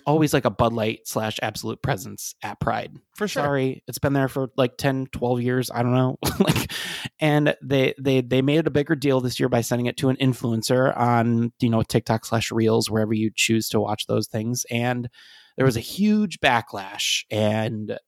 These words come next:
Speaker 1: everyone was shooting Bud Light boxes and throwing the Bud Lights out. And, <sighs> and, and what did Bud Light decide to do?
Speaker 2: <sighs>
Speaker 1: They decided to back down.
Speaker 2: They, they, they capitulated.
Speaker 1: And that's, that's the sad thing, is because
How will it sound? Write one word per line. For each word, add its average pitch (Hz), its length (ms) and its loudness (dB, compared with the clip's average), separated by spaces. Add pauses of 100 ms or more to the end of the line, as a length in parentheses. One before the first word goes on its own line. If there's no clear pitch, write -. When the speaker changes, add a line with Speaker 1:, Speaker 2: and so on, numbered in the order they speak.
(160)
Speaker 1:
everyone 135 340 4
was 104 200 -4
shooting 156 500 2
Bud 120 160 4
Light 127 260 2
boxes 117 720 0
and 104 180 -8
throwing 135 340 2
the 107 80 -2
Bud 123 240 0
Lights 123 340 -2
out. 117 520 0
And, 110 160 -12 (340)
<sighs> - 360 -16
and, 151 260 2
and 160 160 4
what 190 100 6
did 254 160 2
Bud 180 180 2
Light 175 300 2
decide 165 360 -2
to 156 60 -14
do? 165 360 2 (200)
Speaker 2:
<sighs> 147 100 2 (1400)
Speaker 1:
They 135 120 4
decided 151 460 2
to - 60 4
back 123 440 0
down. 95 540 -12 (280)
Speaker 2:
They, 113 220 2
they, 113 380 4
they 113 280 4
capitulated. 76 960 0 (760)
Speaker 1:
And 135 180 4
that's, 180 320 0
that's 175 380 0
the 160 120 2
sad 160 420 0
thing, 104 280 -8
is 120 160 -4
because 156 340 0